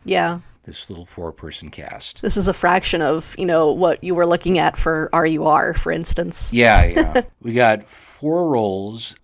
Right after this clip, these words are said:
Speaker 2: There are three men and one woman in this play.
Speaker 1: Mm-hmm.
Speaker 2: First, we got the outlaw. He's fifty-ish.
Speaker 1: Mm-hmm.
Speaker 2: It says approaching fifty. He probably looks a lot older than he actually is. That's sort of something that,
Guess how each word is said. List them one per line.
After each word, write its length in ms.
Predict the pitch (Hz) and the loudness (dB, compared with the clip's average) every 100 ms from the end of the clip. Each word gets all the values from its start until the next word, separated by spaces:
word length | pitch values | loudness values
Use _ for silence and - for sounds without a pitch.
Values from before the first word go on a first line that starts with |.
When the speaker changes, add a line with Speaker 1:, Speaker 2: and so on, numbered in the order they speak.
| - | -10
Speaker 2:
There 200 | 107 107 | -6 -6
are 60 | 104 | -6
three 420 | - - 151 170 | -10 -10 -6 -4
men 560 | 165 147 147 156 151 - | -2 -2 -2 -4 -8 -14
and 360 | 98 98 101 95 - | -10 -8 -8 -12 -12
one 300 | 110 117 110 | -8 -4 -4
woman 320 | 98 76 69 | -6 -8 -14
in 160 | 76 | -18
this 180 | 71 73 | -18 -18
play. 400 | - 85 71 - 95 - | -18 -16 -16 -16 -16 -2
Speaker 1:
Mm-hmm. 300 | 233 196 208 - - _ - | 2 2 0 -4 -14 _ -4
Speaker 2:
First, 240 | 165 165 | -2 -2
we 80 | 160 | -2
got 180 | 139 127 | -2 -2
the 140 | 110 | -4
outlaw. 560 | 92 95 101 98 98 107 | -4 -6 -4 -2 0 -2
He's 400 | 107 101 98 - | -8 -8 -8 -8
fifty-ish. 800 | - 131 - 143 147 147 - - _ _ - | -8 -10 -8 -8 -6 -8 -12 -16 _ _ -2
Speaker 1:
Mm-hmm. 200 | 240 262 | 2 2
Speaker 2:
It 100 | 349 | 2
says 180 | - 107 | -6 -10
approaching 560 | - 123 117 - 117 | -10 -8 -8 -8 -10
fifty. 520 | 110 117 110 117 113 113 | -8 -10 -8 -8 -8 -8
He 220 | 107 117 | -10 -10
probably 560 | 117 170 156 127 117 | -2 0 0 -2 -6
looks 360 | 101 104 104 - | -6 -6 -6 -8
a 60 | 113 | -6
lot 280 | 101 101 - | -6 -6 -8
older 440 | 95 95 101 98 | -12 -10 -8 -8
than 200 | 90 87 | -10 -14
he 220 | 85 87 | -14 -16
actually 680 | 80 80 - 98 85 82 65 | -16 -16 -16 -14 -16 -16 -16
is. 400 | 76 78 92 98 | -16 -14 -14 -16
That's 260 | - 76 - | -16 -16 -14
sort 240 | - 90 | -14 -14
of 80 | 85 | -16
something 400 | - 85 85 82 | -16 -16 -16 -18
that, 160 | 80 | -18